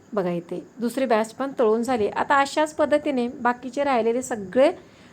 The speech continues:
साबुदाण्याचे वडे मी इथे तळून घेतलेले आहेत. वाह, काय छान दिसत आहेत. एक सारख्याच कलरवर तळलेले आहेत आणि आकारसुद्धा बघू शकता तुम्ही, सारखाच आहे.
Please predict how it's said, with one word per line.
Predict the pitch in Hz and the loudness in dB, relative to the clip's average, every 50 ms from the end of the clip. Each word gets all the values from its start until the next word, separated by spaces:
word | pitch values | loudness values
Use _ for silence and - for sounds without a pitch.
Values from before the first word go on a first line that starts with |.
| - - - | -12 -4 0
साबुदाण्याचे | 269 226 220 233 226 226 226 220 233 220 | 0 2 2 2 0 0 0 -2 -2 -2
वडे | 214 214 214 | 0 0 0
मी | 214 214 208 | 2 2 2
इथे | 202 202 - 349 370 370 - - | 0 2 2 0 0 0 2 4
तळून | 277 247 233 220 220 | 4 4 4 4 2
घेतलेले | 214 220 202 - 202 196 180 175 | 2 0 0 0 0 2 2 2
आहेत. | 165 170 - - - - - - - - - - - - - - - _ _ _ _ _ _ _ _ _ _ _ _ _ - | 0 -2 -6 -10 -20 -20 -20 -20 -20 -20 -20 -20 -20 -20 -20 -20 -20 _ _ _ _ _ _ _ _ _ _ _ _ _ -4
वाह, | 269 262 269 254 220 - - - _ - - - - - - - - - - | 0 4 4 4 4 2 -4 -14 _ -20 -20 -20 -20 -20 -20 -20 -20 -8 -2
काय | 311 285 294 311 311 302 - | 0 2 2 2 0 -2 -2
छान | 302 277 277 277 | -4 -2 -2 -2
दिसत | 277 277 277 277 277 277 269 285 | 0 -2 0 0 0 0 0 2
आहेत. | 277 262 247 240 247 - - - - _ _ - - - - - _ - - - _ _ - - | 2 2 0 -2 -4 -10 -20 -20 -20 _ _ -20 -20 -20 -20 -20 _ -20 -20 -20 _ _ -8 -4
एक | - 254 269 269 | -2 -2 -2 -4
सारख्याच | - - - 277 254 247 - - - - - 240 254 277 285 285 - - - - - - - - - - - - | -4 -2 0 0 0 0 -2 -8 -18 -14 -8 -4 -2 -2 -2 -4 -6 -14 -20 -20 -20 -20 -20 -20 -20 -12 -4 0
कलरवर | 269 247 240 240 240 247 254 247 262 | 0 2 2 2 2 0 -2 -2 -2
तळलेले | 247 220 214 220 220 226 240 | 0 0 0 0 0 -2 -2
आहेत | 233 226 220 208 - - - | -4 -4 -4 -6 -8 -8 -6
आणि | - 233 233 247 | -4 -2 -2 -2
आकारसुद्धा | 226 220 214 - 247 247 262 254 - 233 208 240 254 | -2 -4 -4 -4 -4 -4 -4 -4 -6 -4 -2 0 0
बघू | 247 240 190 226 240 | 0 0 -2 -4 -4
शकता | - 262 - - 233 220 | -6 -6 -8 -6 -6 -6
तुम्ही, | 220 220 208 220 247 | -4 -4 -4 -4 -4
सारखाच | - - 269 233 220 220 - - - 269 285 285 294 | -4 -2 -2 -2 -2 -4 -8 -6 -4 -4 -2 -2 -2
आहे. | 285 233 202 185 | -2 -2 -2 -4